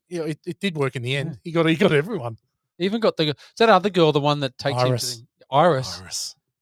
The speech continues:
Speaker 2: She takes down three other blokes
Speaker 1: Yeah,
Speaker 2: in
Speaker 1: she
Speaker 2: the
Speaker 1: loves it.
Speaker 2: different scenes. Yeah,
Speaker 1: She,
Speaker 2: she,
Speaker 1: she loves it.
Speaker 2: she loves it.
Speaker 1: Yeah. Yeah, she loves it.
Speaker 2: She's a goer.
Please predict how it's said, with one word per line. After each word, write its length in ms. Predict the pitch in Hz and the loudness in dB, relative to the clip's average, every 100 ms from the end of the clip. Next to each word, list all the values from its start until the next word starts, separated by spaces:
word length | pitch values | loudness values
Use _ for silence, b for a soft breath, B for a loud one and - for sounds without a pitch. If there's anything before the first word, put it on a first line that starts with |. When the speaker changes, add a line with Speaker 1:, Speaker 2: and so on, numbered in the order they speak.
| _ _ | _ _
Speaker 2:
She 220 | - - 277 | -12 -10 -8
takes 280 | - 254 - | -6 -4 -2
down 220 | 151 127 | -2 -4
three 220 | - 143 | -2 0
other 160 | 135 120 | 0 0
blokes 340 | 127 131 - | -2 -2 -4
Speaker 1:
Yeah, 40 | 202 | -4
Speaker 2:
in 20 | |
Speaker 1:
she 100 | 190 | 0
Speaker 2:
the 60 | 147 | 2
Speaker 1:
loves 180 | 151 | 2
it. 40 | 139 | -2
Speaker 2:
different 140 | 139 | -6
scenes. 200 | 180 165 | -8 -4
Yeah, 120 | 175 | -4
Speaker 1:
She, 120 | 156 139 | -2 -4
Speaker 2:
she, 80 | |
Speaker 1:
she 180 | 117 139 | -6 -8
loves 320 | 110 95 123 | -8 -8 -10
it. 60 | - | -14
Speaker 2:
she 140 | - 104 | -18 -14
loves 260 | 92 101 104 | -12 -12 -14
it. 80 | - _ 107 | -18 _ -14
Speaker 1:
Yeah. 160 | 85 - _ _ _ | -14 -14 _ _ _
Yeah, 80 | - - | -20 -16
she 180 | - | -14
loves 300 | 110 90 101 | -10 -8 -8
it. 80 | 92 | -6
Speaker 2:
She's 160 | 139 120 | -4 -2
a 40 | |
goer. 320 | 107 113 107 | 2 4 2